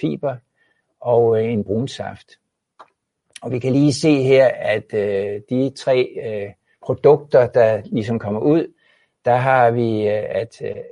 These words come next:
atten procent af tørstoffet, og det er jo sådan cirka tal, øh, ender s-, i, i proteinkoncentratet, men cirka halvdelen af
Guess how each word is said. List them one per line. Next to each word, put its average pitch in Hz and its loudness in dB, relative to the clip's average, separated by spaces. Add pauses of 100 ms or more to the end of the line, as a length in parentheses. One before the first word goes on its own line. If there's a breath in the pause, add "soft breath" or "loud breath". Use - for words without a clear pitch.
(120)
atten 135 -2
procent 127 2
af 117 0
tørstoffet, 123 2 (180)
og 95 -18
det 113 -6
er 104 -2
jo 107 -2
sådan 107 -6
cirka 131 0
tal, 120 0 (500 soft breath)
øh, 110 0 (760)
ender 131 0
s-, - -10
i, 135 -2
i 104 -6 (180)
proteinkoncentratet, 120 -2 (260)
men 110 -6
cirka 113 -2
halvdelen 110 -4
af 101 -8